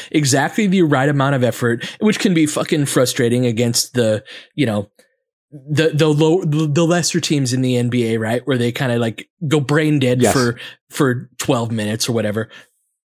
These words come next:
Speaker 1: But they're what, forty-nine and twelve, forty-nine thirteen, something like that. Um,
Speaker 2: Yes.
Speaker 1: <laughs> they have been collecting W's all season. And I've been sensing that LeBron has been pacing himself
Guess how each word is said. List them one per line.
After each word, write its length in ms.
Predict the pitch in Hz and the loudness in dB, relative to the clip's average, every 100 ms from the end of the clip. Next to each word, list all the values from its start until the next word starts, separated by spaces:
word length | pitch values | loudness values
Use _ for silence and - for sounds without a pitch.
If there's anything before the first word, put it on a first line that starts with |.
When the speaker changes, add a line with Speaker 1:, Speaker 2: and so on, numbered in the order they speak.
| _ _ _ _ 160 | _ _ _ _ -4
Speaker 1:
But 240 | 143 147 | -2 0
they're 120 | 170 | 0
what, 180 | 139 90 | 0 -2
forty-nine 600 | - 113 139 131 120 131 | -6 0 0 2 0 0
and 300 | 120 117 110 - | 0 -2 -6 -10
twelve, 360 | - 123 139 | -4 0 0
forty-nine 380 | 120 113 107 107 | 0 -2 -2 -4
thirteen, 420 | - 107 - 123 | -4 -6 -4 -4
something 200 | 127 117 | -4 -2
like 140 | 127 117 | -4 -2
that. 200 | 135 - _ _ - - - - - _ - | -4 -6 _ _ -20 -20 -20 -20 -20 _ -4
Um, 460 | 147 127 107 101 - _ _ - | 0 0 -2 -8 -16 _ _ 0
Speaker 2:
Yes. 420 | 113 - - - 131 123 - - - | 2 2 -2 -6 -6 -6 -8 -14 -18
Speaker 1:
<laughs> 400 | - _ _ _ | -20 _ _ _
they 200 | 147 170 | 0 2
have 120 | 175 | 2
been 180 | 156 151 | 0 0
collecting 540 | - 143 143 - 233 | -2 -2 -2 0 0
W's 580 | 175 127 113 107 131 - - | 2 2 0 0 -2 -6 -6
all 160 | 104 | -4
season. 580 | 120 - 104 101 95 107 _ _ _ _ _ _ _ - | -4 -4 -4 -4 -8 -10 _ _ _ _ _ _ _ -4
And 360 | 147 131 113 - | -2 0 -2 -2
I've 180 | 151 170 | -2 0
been 180 | 147 208 | 0 0
sensing 500 | - 233 254 247 233 | 0 -2 -2 -2 0
that 160 | 151 127 | -2 -2
LeBron 520 | 127 120 131 131 127 | -4 -2 0 2 0
has 140 | 123 | -2
been 220 | 110 127 107 | -2 -4 -4
pacing 460 | - 156 - 151 | -4 -2 -2 -2
himself 440 | 120 - 123 107 | -2 -4 -4 -4